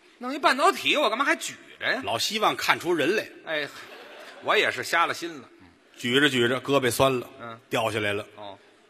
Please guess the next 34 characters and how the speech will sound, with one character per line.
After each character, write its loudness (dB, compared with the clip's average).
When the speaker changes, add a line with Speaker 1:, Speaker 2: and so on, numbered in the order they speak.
Speaker 2:
仗 0
着 -6
聪 -2
明 -2
啊。 -8
Speaker 1:
怎 -8
么 -14
了？ -10
躲 -6
开 0
了。 -4
Speaker 2:
闪 -2
身， -8
啪。 6
Speaker 1:
哦。 -12
Speaker 2:
半 0
导 0
体 -6
砸 4
在 4
枕 0
头 -4
上 -2
了。 -10
Speaker 1:
没 -10
砸 -4
着 -6
脸。 -14
Speaker 2:
人 -6
掉 0
到 -2
地 -4
上 -8
了。 -12